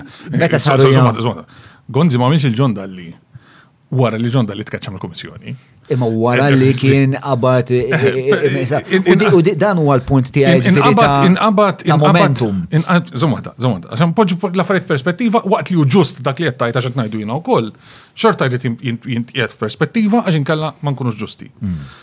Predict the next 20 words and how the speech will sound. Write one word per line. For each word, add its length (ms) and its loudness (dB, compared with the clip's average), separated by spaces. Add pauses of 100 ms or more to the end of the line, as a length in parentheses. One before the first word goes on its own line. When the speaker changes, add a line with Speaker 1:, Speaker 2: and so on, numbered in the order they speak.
(280)
Speaker 2:
Eh, 160 -12 (400)
John 160 2
Dalli 240 2
tkeċċa 300 -2
minn 100 2
Ministru, 480 -6 (560)
għaliex, 400 -8 (480)
ba-, 80 -6 (480)
l-air 240 -2
tickets 320 -10
xtrom 480 -6
u, 80 -6 (300)
u 100 -6
mill-, 160 -4
mill-aġenzija 800 -8
tiegħu, 240 -10
eċetera, 240 -16
eċetera. 480 -18
Speaker 1:
Mm. 160 -10 (560)
Speaker 2:
U 80 -6